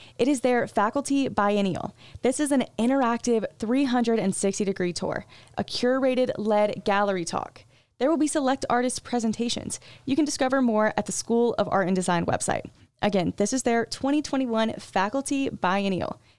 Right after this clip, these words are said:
an interactive virtual art show.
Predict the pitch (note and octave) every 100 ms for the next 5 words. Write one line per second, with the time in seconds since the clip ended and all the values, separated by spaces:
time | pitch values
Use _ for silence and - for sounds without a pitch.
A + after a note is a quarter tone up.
0 | _ - G3 - C#4 E4+ C4 C#4 D4+ C#4+
1 | - F3+ F#3 - G#3 G#3 F3+ F3 - -
2 | -